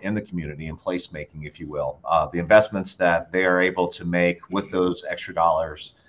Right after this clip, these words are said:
uh, and their charitable givings and all that makes a difference. And you mentioned the mega events. Think who comes in for those mega events.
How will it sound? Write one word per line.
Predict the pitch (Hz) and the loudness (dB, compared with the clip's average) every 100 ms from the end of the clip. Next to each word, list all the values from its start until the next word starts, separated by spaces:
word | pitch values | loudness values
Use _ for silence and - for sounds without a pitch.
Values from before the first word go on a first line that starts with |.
| _ _ 87 | _ _ 2
uh, | 85 82 | 4 2
and | 82 | -2
their | 73 | -6
charitable | - 120 107 107 | 2 2 4 0
givings | 95 104 101 95 92 90 | 0 0 2 0 -2 -6
and | 85 | 2
all | 92 95 | 4 6
that | 92 90 92 90 | 6 6 4 -2
makes | 92 - | -4 -4
a | |
difference. | 90 - 85 87 - _ _ _ 107 | -6 -4 -4 -6 -10 _ _ _ 0
And | 107 - | 0 0
you | 117 | 0
mentioned | 117 131 - 113 101 - | 2 2 0 -2 -2 -4
the | 107 90 | -2 2
mega | 113 151 113 87 | 4 4 4 0
events. | 82 78 71 - - - _ _ | -2 -4 -6 -14 -16 -18 _ _
Think | 190 196 | -10 -8
who | 240 | -4
comes | 220 185 160 | 0 0 0
in | 139 | -2
for | 131 | 0
those | 120 98 | -2 0
mega | 95 87 82 | 0 0 -2
events. | 85 120 - - | -2 -4 -6 -20